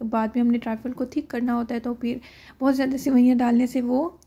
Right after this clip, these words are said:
काफ़ी ज़्यादा थिक लगता है। तो इसी वजह से मैं इसमें सिवैयों की जो क्वांटिटी है वो थोड़ी कम रखूँगी। हाफ कप मैंने इसमें सिवैयाँ ली हैं कलरफुल। अब आप जब दूध को बॉयल करेंगे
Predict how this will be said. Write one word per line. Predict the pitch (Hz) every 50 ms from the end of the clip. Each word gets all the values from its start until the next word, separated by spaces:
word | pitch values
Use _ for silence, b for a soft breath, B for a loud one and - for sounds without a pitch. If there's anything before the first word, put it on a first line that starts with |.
| _ _ -
काफ़ी | - 254 262 269 302
ज़्यादा | 269 262 254 262 269 269
थिक | - 262 240 -
लगता | 233 226 220 220 - 226
है। | 220 226 220
तो | 233 247
इसी | 247 - 302
वजह | 294 285 277
से | 277 277 269
मैं | 262
इसमें | 262 - 285 269
सिवैयों | 240 262 254 247 240 247 262 262
की | 269
जो | - 262 254
क्वांटिटी | 247 233 226 220 220 247 - 262 254
है | 254
वो | 247 254
थोड़ी | 233 247 233 254 -
कम | - 240 226 233
रखूँगी। | 254 240 240 - 254 254 262 285 339 - B B B B B B B B
हाफ | - 277 294 294 - -
कप | 294 285
मैंने | 269 262 262 262 269
इसमें | 262 - 277 254
सिवैयाँ | 247 247 247 233 233 247 247
ली | 247 254
हैं | 262 262 -
कलरफुल। | - 233 233 240 240 240 - 269 277 311 - - _ _ _ _ _ _ _ _ _ _ _ _ _ _ _ _ _ _ _ _ _ _ _ _ _ _ _ _ _ _ _ _ _ _ _ _ 285
अब | 285 285
आप | - - 269 277 269 - - 285 285 285 262
जब | 269 277 269 254 254 - - -
दूध | 262 269 277 -
को | - 302 285
बॉयल | 285 262 240 247 262 285
करेंगे | 277 285 277 277 277 277 311 359